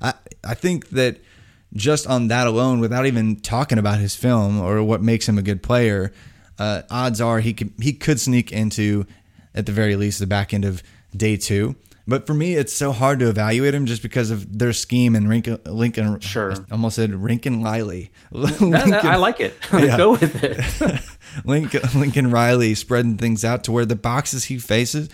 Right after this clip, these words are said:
Speaker 1: it, it's like there's four defenders. There's, like, three down linemen and one backer within seven yards of the line of scrimmage. Like, it's four,
Speaker 2: Sure.
Speaker 1: four in the box, five in the box. Oh, there's six in the box. Crazy. You know, so it's just, he might at,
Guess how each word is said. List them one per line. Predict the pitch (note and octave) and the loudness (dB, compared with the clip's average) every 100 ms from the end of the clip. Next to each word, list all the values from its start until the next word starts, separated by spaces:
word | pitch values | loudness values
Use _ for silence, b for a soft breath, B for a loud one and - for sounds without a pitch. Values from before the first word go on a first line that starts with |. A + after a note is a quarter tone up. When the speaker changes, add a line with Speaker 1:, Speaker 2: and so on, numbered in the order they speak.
| B B | B B
Speaker 1:
it, | - D#3 | -4 -2
it's | D#3+ D#3+ | -2 0
like | D3 - | -2 -2
there's | B2+ D3 - | -4 -4 -4
four | - D3+ D#3 | -4 0 2
defenders. | E3 - E3 A#2 G#2 | 0 0 0 0 -4
There's, | G#2+ | -2
like, | B2+ - | -2 -2
three | C3 C3+ C#3+ | -2 0 2
down | C#3+ C#3+ B2 | 4 4 2
linemen | A#2+ A#2+ A#2 A#2 | 2 2 0 -2
and | G#2+ G#2+ | -2 0
one | G#2 B2 A#2+ | 2 2 2
backer | A2 A2 A2 A2 | 0 -2 -2 -2
within | A2+ A2 G#2+ | 0 0 0
seven | - - B2+ D3+ | 0 -2 0 2
yards | C3+ A2+ A#2 A2+ | 2 2 2 0
of | A2+ | 0
the | A2 | 0
line | A2+ A#2 | 0 0
of | A2+ | -2
scrimmage. | A2+ A2 G2+ G2 B B | -2 -2 -2 -4 B B
Like, | C3+ | -6
it's | C#3+ | -6
four, | - - C#3 | -8 -4 2
Speaker 2:
Sure. | D3 C3 - | 2 2 -6
Speaker 1:
four | - D#3 | -4 -2
in | C#3 | 0
the | A2+ | 0
box, | A2 - | 0 -2
five | - C3 C#3 | -6 -4 -2
in | A#2+ | -2
the | |
box. | A#2 A2+ - B B B - | -2 -4 -8 B B B -2
Oh, | B2+ G#2+ | 2 2
there's | F2+ G2+ G2+ | -2 -2 -2
six | - - C3 - | -2 2 0 2
in | A2 | 2
the | G#2 | 2
box. | G2+ G2 - - | 0 -4 -6 -10
Crazy. | - C3+ C3 G2+ G2 - B B B | -2 2 2 2 -2 -6 B B B
You | B2+ | 2
know, | B2+ | 2
so | A#2+ D3+ C3+ | 2 2 0
it's | - | 0
just, | D3+ - - b b b _ _ | -4 -4 -12 b b b _ _
he | D3+ | 0
might | C3+ C3 D3+ | 2 0 0
at, | C3 B2+ | -2 -6